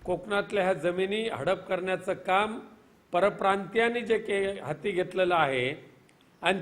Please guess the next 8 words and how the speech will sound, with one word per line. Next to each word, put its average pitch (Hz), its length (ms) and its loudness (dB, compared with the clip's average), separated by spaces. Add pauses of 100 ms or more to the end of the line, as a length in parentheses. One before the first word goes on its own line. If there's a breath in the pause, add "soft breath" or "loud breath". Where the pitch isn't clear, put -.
(140)
त्या 214 180 6
जमिनींना 190 960 0 (2500)
रस्ता 170 440 2
मोकळा 233 360 4
करून 202 360 -2
द्यावा, 139 420 2 (1500)
त्यांच्या 180 380 2
जमिनीपर्यंत 226 800 0